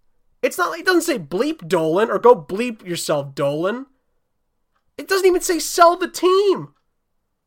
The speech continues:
or anything like that, or, you know, "F off, Dolan." It doesn't say anything like that. It just says "Ban Dolan" 'cause he bans everybody.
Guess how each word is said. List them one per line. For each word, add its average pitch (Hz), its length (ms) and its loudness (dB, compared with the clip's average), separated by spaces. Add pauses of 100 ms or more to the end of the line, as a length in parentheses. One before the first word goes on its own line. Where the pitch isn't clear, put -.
(480)
or 294 140 0
anything 330 260 0
like 311 280 2
that, 339 340 2
or, 208 220 0 (140)
you 262 100 0
know, 214 300 2 (680)
"F 320 240 0
off, 320 360 6
Dolan." 226 360 4
It 311 40 -8
doesn't 440 220 -4
say - 160 2
anything 440 320 2
like 254 220 -2
that. 220 100 -2
It 233 60 -10
just 349 140 -4
says 320 160 0
"Ban 269 440 0
Dolan" 285 360 6
'cause 240 120 -8
he 262 80 -8
bans 254 520 2
everybody. 226 680 -4